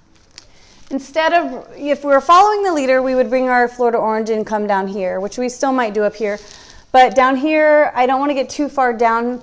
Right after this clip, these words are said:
down into the, um, down here. So I'm gonna kind of just take my Florida orange and I'm just gonna kind of outline where my color, you know, from,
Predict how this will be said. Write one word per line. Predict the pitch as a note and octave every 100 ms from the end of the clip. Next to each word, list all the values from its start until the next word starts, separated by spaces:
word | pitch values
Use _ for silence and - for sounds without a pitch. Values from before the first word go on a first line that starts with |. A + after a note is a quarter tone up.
| -
down | G3 A#3 A#3 A#3
into | A#3 - B3 A#3
the, | G#3+ A3 G#3+
um, | G3+ F#3+ F#3 F3+ F#3 - _ _ _ _ _ - - - - -
down | A3 A3
here. | B3+ B3 B3+ C#4+ - _ -
So | - B3+ B3 A#3+
I'm | B3 A#3+
gonna | C4+ C#4
kind | C#4 C4+ C4
of | B3 A3
just | A#3+ A#3 A#3 -
take | - B3+ B3+
my | B3+ A#3+
Florida | A#3+ A#3+ A3
orange | G#3 A3 A3 A#3 A3 - _ _ _
and | A3+ A#3
I'm |
just | A3+ A3
gonna | C4 A#3+ - _ _
kind | - A#3+
of | A3 G3 -
outline | A3 A3 A3+ A3 G#3+ G#3+ G#3+ G#3+ - _ _ _ _ _ -
where | G#3+
my | G#3 G3+
color, | G#3+ G3 G3 F#3+ F#3 _ _ _ - - -
you | C4+
know, | A#3+ G#3
from, | G3+ A#3 G#3+ G#3 G#3